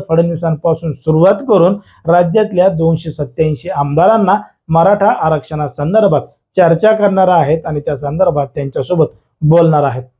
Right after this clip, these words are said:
पण मात्र जे आमदार चर्चेसाठी येणार नाहीत, त्यांची नावं लक्षात ठेवा, त्यांची नावं कॅलेंडरवर लिहून ठेवा,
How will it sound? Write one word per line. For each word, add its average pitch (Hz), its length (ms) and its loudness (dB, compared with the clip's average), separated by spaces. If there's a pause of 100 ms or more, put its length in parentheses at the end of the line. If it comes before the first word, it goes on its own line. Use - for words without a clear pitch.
(160)
पण 214 80 0
मात्र 240 240 2
जे 180 260 2
आमदार 196 420 2 (140)
चर्चेसाठी 151 580 -4 (120)
येणार 160 300 2
नाहीत, 226 200 2 (320)
त्यांची 202 340 2
नावं 214 280 4
लक्षात 180 400 0
ठेवा, 214 360 2
त्यांची 208 600 -2
नावं 208 420 2
कॅलेंडरवर 185 540 2
लिहून 185 340 2
ठेवा, 220 260 4